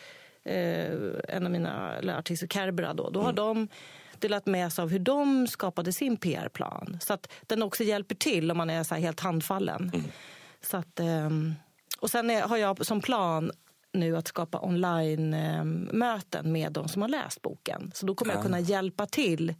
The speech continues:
Speaker 1: vidare i att göra den här P R-planen. Så att om man,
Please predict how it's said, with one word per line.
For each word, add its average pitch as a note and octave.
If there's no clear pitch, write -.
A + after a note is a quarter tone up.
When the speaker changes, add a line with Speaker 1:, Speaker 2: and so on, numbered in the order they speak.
Speaker 1:
vidare G3
i D#3+
att E3
göra G3+
den G#3
här D#3
P D#3+
R-planen. D3+
Så G3+
att F3+
om F#3+
man, F#3